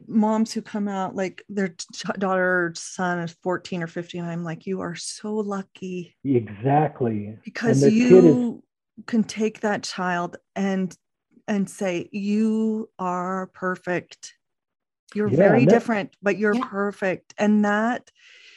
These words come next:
Speaker 1: so one of the things, uh, we talk
Speaker 2: Oh,
Speaker 1: about
Speaker 2: and that's so important 'cause it,
Speaker 1: Yeah.
Speaker 2: it does complicate a mom's life if a kid comes out in their teens,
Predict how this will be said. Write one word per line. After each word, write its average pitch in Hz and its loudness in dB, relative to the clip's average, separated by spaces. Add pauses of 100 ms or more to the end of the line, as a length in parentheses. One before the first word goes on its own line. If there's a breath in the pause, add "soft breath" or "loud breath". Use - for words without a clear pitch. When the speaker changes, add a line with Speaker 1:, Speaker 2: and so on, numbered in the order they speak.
(180 soft breath)
Speaker 1:
so 285 -2
one 269 4
of 285 2
the 269 0
things, 233 0
uh, 190 -2
we 196 -4
talk 185 -14
Speaker 2:
Oh, 170 4
Speaker 1:
about 160 10
Speaker 2:
and 147 8
that's 185 6 (140)
so 190 8
important 139 2
'cause 127 4
it, 165 0 (180)
Speaker 1:
Yeah. 208 6
Speaker 2:
it 160 4
does 214 8 (100)
complicate 156 6
a 143 6
mom's 131 4 (400)
life 127 6
if 120 -2
a 117 -2
kid 143 0
comes 123 0
out 127 2
in - -8
their 110 -4 (120)
teens, 131 2